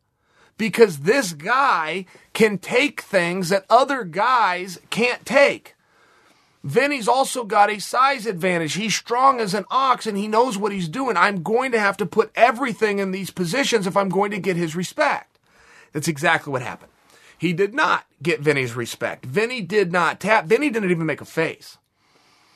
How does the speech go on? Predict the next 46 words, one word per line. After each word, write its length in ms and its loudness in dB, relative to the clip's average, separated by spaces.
I'm 200 0
watching 420 0
this 220 -2
thing 360 -10
on 160 0
a 40 -2
monitor, 540 -2
calling 400 0
it 160 -6
for 100 0
the 140 -2
audience. 560 -4
And 140 0
I'm 160 2
watching 480 0
Vinny's 400 0
toes 340 2
are 140 0
over 240 0
here, 380 2
his 180 -2
heel 340 2
is 140 2
that 280 0
way, 200 0
his 180 -4
kneecap's 540 0
over 260 -2
here, 340 0
and, 120 0
and, 420 -4
and 160 0
his 140 -2
hips 280 2
are 120 0
in 80 -2
some 260 0
other 140 2
place 340 -2
of 60 -6
the 80 -6
cage. 320 -10
This 280 2
is 140 -4
a 100 4
mess. 600 -2